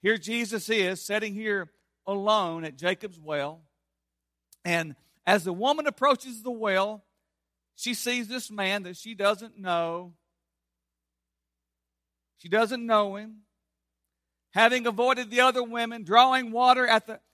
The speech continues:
at the almost unlike, uh, most unlikely time of the day, she finds herself alone at the well with this man. Verse eight says, "For his disciples had gone away into the city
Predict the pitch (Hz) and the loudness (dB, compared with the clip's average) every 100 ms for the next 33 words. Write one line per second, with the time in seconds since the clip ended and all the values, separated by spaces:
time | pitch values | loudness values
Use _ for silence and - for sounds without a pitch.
0 | _ 233 - _ _ _ 220 - 247 262 | _ 2 2 _ _ _ -4 0 0 0
1 | 262 240 - 226 262 254 247 254 240 208 | -2 -4 -2 2 2 4 6 6 4 -4
2 | 269 254 269 240 254 254 262 208 233 233 | -6 -6 -8 0 2 2 -6 -6 -2 -2
3 | 247 233 208 208 190 208 208 _ _ _ | -2 -8 -2 0 0 -2 -10 _ _ _
4 | _ _ 214 190 214 226 226 214 202 214 | _ _ -10 0 4 4 2 -6 -6 -4
5 | 208 214 208 220 202 185 170 160 156 _ | -4 -8 -4 -2 -2 -6 -12 -16 -20 _
6 | _ 160 - 170 165 156 139 135 135 _ | _ -14 -14 -14 -10 -8 -8 -10 -16 _
7 | _ _ _ _ _ _ _ _ 139 147 | _ _ _ _ _ _ _ _ -14 -12
8 | 151 160 151 127 113 104 _ _ _ _ | -10 -10 -10 -10 -14 -20 _ _ _ _
9 | _ _ _ _ _ _ _ _ _ _ | _ _ _ _ _ _ _ _ _ _
10 | _ _ _ _ _ _ 160 165 165 190 | _ _ _ _ _ _ -8 -2 2 0
11 | - 180 147 202 180 214 214 220 233 240 | 0 -6 -4 -6 0 2 2 0 8 8
12 | 247 214 190 196 151 208 240 233 220 226 | 8 2 -6 -8 0 0 2 -2 2 2
13 | 202 180 185 185 - 220 175 | 2 -6 -12 -18 -6 -6 -6